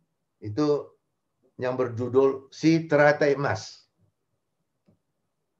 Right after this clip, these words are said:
Nah,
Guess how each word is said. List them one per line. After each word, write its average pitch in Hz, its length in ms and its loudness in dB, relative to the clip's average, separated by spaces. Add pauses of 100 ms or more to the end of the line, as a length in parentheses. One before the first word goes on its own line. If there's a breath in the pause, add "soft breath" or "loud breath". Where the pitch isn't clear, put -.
(1800)
Nah, 113 320 -8